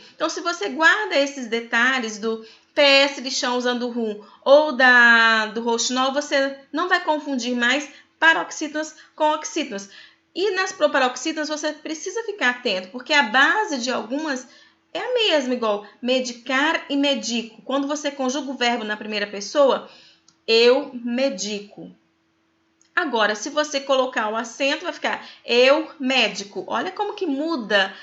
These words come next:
a semântica, olha como que muda o sentido. Então,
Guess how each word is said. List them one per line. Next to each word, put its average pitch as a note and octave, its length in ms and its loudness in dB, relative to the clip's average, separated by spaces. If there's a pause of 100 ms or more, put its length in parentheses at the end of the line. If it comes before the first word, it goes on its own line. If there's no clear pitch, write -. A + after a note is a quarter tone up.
(160)
a A3+ 100 -6
semântica, G#3 680 -4
olha B3 140 -2
como C#4+ 180 -4
que C#4+ 120 -10
muda B3+ 300 -4
o B3+ 40 -6
sentido. A3 680 -6 (320)
Então, C4 340 0